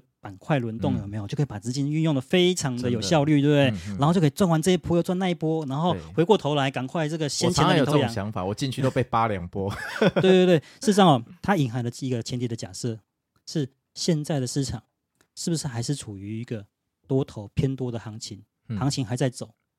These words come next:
Speaker 2: 嗯，
Speaker 1: 那当然其实有，
Speaker 2: 嗯。
Speaker 1: 有时候啦，是必须要所谓事后来验证，就是你被扒了一次，扒了两次，你不信邪，被扒了第三次以后，那还真的，那这个受重伤以后有没有，然后才知道痛。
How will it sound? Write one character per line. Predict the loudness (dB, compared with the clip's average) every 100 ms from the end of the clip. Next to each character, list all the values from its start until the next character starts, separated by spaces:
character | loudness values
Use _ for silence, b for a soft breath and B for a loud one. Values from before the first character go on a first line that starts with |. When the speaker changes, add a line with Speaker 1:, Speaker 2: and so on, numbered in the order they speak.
| -10
Speaker 2:
嗯， | -4
Speaker 1:
那 | -2
当 | -2 0
然 | 0 -2
其 | -6
实 | -4 -4 -4
有， | -4 -4
Speaker 2:
嗯。 | -4
Speaker 1:
有 | -4
时 | -2 -2
候 | 0 -2
啦， | -2 -8
是 | -12
必 | -8 -6
须 | -2
要 | -2
所 | -2
谓 | -4
事 | -4 -4 -4
后 | -2
来 | -2
验 | -2 -2 -2
证， | -4 -4
就 | -4
是 | -4
你 | -4
被 | -4 -4
扒 | 0 0
了 | 0
一 |
次， | -2 -4
扒 | 0 2
了 |
两 | 2 -2
次， | -4 -2 -2 B B
你 | -6
不 | 0
信 | 2
邪， | 2 0 -2 b
被 | -2
扒 | 0 2
了 | 0
第 | 0
三 | 0 -2
次 | -2 -4
以 | -2
后， | -2 -2 -6 _ _ -12
那 | -8
还 | -8
真 | -6 -4 -4
的， | -6 -10 _ _ _ _ _
那 | -14 -14 _ -12
这 | -6
个 | -6
受 | -4 0 2
重 | 2 -2
伤 | -4 -6
以 |
后 | -6 -6
有 |
没 | -6
有， | -12 -14
然 | -10
后 | -8
才 | -8
知 | -8 -8
道 | -8
痛。 | -8 -10